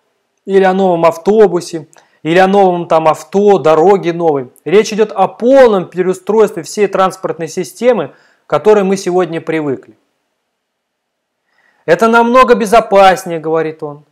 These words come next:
«это намного экономичнее – это намного быстрее, там, с Москвы до Питера за один час, это намного экологичнее».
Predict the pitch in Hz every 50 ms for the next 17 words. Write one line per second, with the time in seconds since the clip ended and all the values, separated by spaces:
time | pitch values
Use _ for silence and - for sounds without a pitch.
0 | _ _ _ _ - 147 - 202 202 208 208 214 226 247 247 233 233 226 226 226
1 | 226 233 233 220 214 214 214 202 190 196 - - 170 156 147 143 139 143 _ _
2 | _ _ _ _ _ _ _ _ - 151 156 208 214 208 214 220 220 226 254 247
3 | 233 220 202 165 214 208 208 - - 220 214 220 214 214 208 196 185 175 170 165
4 | - _ _ - 165 156 151 - - 175 185 180 - - 202 233 226 190 190 180
5 | - 214 214 202 196 185 180 165 165 180 175 165 180 180 175 - - 185 170 160
6 | 156 147 - - _ _ _ _ _ - 147 143 190 190 196 202 214 226 247 240
7 | 226 233 226 226 220 220 220 226 220 185 185 214 214 202 196 - - 185 175 165
8 | 160 156 147